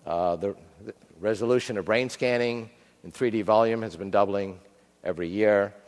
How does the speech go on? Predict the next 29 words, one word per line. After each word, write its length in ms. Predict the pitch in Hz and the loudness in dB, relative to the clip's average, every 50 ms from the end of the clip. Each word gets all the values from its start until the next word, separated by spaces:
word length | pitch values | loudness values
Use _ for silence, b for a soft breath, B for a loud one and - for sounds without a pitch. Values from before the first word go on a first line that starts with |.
| B B B B _ _ - | B B B B _ _ -10
Uh, 200 | 82 80 80 78 | -6 -6 -6 -6
spatial 360 | - - 110 107 - - 104 | -4 -4 -4 -4 -2 -2 -2
resolution 440 | 98 98 92 87 98 101 95 - 104 | 0 0 -2 -2 -4 -6 -6 -8 -10
has 100 | 92 78 | -12 -12
been 140 | - 87 87 | -12 -10 -8
moving 280 | 90 92 90 80 87 80 | -6 -6 -6 -6 -6 -8
as, 160 | 78 - 95 - - _ _ | -10 -12 -14 -20 -20 _ _
as 180 | - 85 - - | -16 -16 -8 -2
well. 600 | 110 113 117 110 104 101 98 104 - - B B B B B B B B B _ _ _ _ - | 2 4 6 8 8 8 6 6 2 -4 B B B B B B B B B _ _ _ _ -8
Uh, 520 | - 95 98 95 95 95 92 92 92 92 90 - - - - _ _ _ _ _ | -2 0 2 2 4 4 4 2 0 0 -4 -10 -20 -20 -20 _ _ _ _ _
and 120 | - 98 104 | -10 -4 0
we 120 | 113 113 | 2 4
are 80 | 113 120 | 4 6
now 180 | 131 123 123 | 6 6 6
actually 380 | 127 127 131 - - 131 127 123 | 6 4 2 2 0 -2 2 4
able 220 | 123 131 120 127 | 4 4 4 2
to 120 | - - 117 | -4 -8 -10
see 460 | - - - 170 156 139 123 123 127 | -6 -2 0 2 4 4 4 2 0
in 160 | 139 143 131 | -2 -2 0
vivo 420 | 147 170 185 156 127 110 104 107 | 2 2 2 4 4 4 4 4
in 60 | 113 117 | 4 2
a 40 | |
living 300 | 113 120 139 143 156 147 | 2 2 2 2 0 -2
brain 480 | 123 110 104 98 101 101 101 101 104 101 b b b b b b _ - | 0 0 2 2 2 0 -2 -4 -6 -8 b b b b b b _ -4
individual 580 | 110 139 151 160 139 147 139 120 127 127 120 123 | -2 0 0 4 4 4 4 4 2 2 0 0
interneural 440 | 123 113 - 123 117 117 113 110 | -2 -4 -6 -4 -2 0 0 -2
connections, 440 | 104 - 117 101 101 - - 101 95 | -2 -4 -4 -4 -4 -4 -6 -12 -10
see 180 | - - 139 135 | -6 -4 -4 -2
them 200 | 135 131 120 | -2 -4 -4